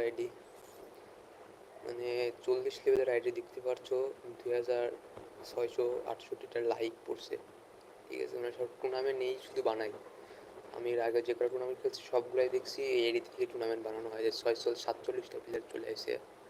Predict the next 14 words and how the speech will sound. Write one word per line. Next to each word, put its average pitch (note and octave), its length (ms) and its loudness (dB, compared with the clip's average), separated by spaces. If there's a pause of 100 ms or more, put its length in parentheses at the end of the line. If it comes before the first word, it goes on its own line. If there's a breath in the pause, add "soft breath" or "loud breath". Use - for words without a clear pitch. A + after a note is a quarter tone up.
(1040)
তো - 60 -10 (100)
কিছুক্ষণের B2+ 480 -2
মধ্যে B2 180 2
টুর্নামেন্ট A#2 300 -4 (160)
স্টার্ট A2+ 200 -2
হয়ে A#2 160 4
যাবে। A2 180 2
এই A2 80 2
যে A2+ 100 0
আটচল্লিশ A2+ 400 -4
জন A#2 140 -2
প্লেয়ার A2+ 280 0
চলে A#2+ 240 -4
আসে, B2 160 -6